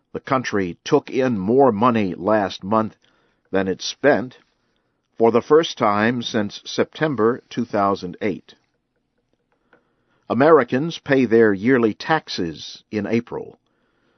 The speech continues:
so an increase is not unusual. Some economists believe this surplus is a sign that the American economy may be recovering.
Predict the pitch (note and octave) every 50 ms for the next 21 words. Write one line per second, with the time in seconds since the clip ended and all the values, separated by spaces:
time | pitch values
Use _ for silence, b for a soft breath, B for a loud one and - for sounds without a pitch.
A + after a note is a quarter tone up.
0 | _ _ _ _ - - - F#2+ F#2 - - G2 F#2 - A#2 C3+ C3+ - - A2+
1 | G2 F#2 E2+ - - - - G2 F#2 - G#2 A2+ A#2 G#2 F2+ - - F#2+ F2+ F2+
2 | G2 G#2+ G2+ - - - A1+ G1+ - - - _ _ _ _ _ _ _ _ _
3 | _ _ _ _ _ _ _ _ _ _ _ _ _ _ _ _ _ _ - -
4 | D#3+ E3+ D#3+ D3+ F2 G#2 - - - D#3 D3+ C#3 B2+ A2 G#2+ G2+ - - - A2+
5 | A2+ B2+ C#3 C3+ B2+ A#2+ G2+ E2+ - E2+ G2+ A2+ - - - - B2+ B2 - -
6 | A2+ G2+ G2 - - - - _ _ _ _ _ _ _ _ - A2+ A2 - A2+
7 | - - - D3+ C#3+ D3+ B2+ G#2+ G#2 G#2 A2+ A#2+ A#2 A#2+ - _ _ _ _ _
8 | _ - G#2 - - A#2 G#2+ G#2 G2+ A2 A2+ A#2+ B2 A#2 A2+ - A2+ F#2+ D2+ G2+
9 | - - B2 A#2+ A#2 A#2+ G#2+ G#2 G#2+ G#2 - - _ E2+ F2+ A2+ B2+ C3+ C#3+ A#2+
10 | G#2 A2+ A#2 A#2 A#2 - A#2+ A#2+ A#2 - D3 D3 C3 - D#2 - A2 - _